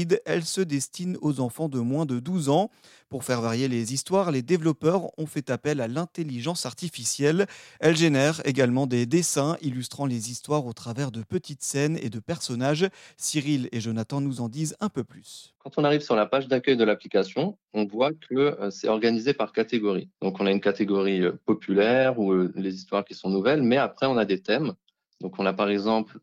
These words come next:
Speaker 2: euh, une catégorie animaux, on a une catégorie contes de fées, une catégorie qui met en scène des meilleurs amis, la nature, la, les planètes, euh, les vilains,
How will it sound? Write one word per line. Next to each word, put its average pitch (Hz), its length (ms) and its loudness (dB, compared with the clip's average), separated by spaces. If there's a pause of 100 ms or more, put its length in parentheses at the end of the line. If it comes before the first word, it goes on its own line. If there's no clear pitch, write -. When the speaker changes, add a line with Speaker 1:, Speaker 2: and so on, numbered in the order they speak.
Speaker 2:
euh, 95 220 0
une 104 140 -2
catégorie 104 580 0
animaux, 98 440 0 (460)
on 95 160 -4
a 92 60 0
une 92 120 0
catégorie 95 800 -2 (120)
contes 107 240 0
de 113 100 2
fées, 180 340 2 (140)
une 98 180 -8
catégorie 104 680 -2
qui - 200 -8
met 98 120 -2
en 98 80 2
scène 104 460 -2
des 98 140 -4
meilleurs 98 340 -2
amis, 123 240 0 (200)
la 104 160 2
nature, 117 600 2
la, 101 240 2
les 110 140 0
planètes, 95 640 0
euh, 90 160 0
les 101 120 4
vilains, 101 440 0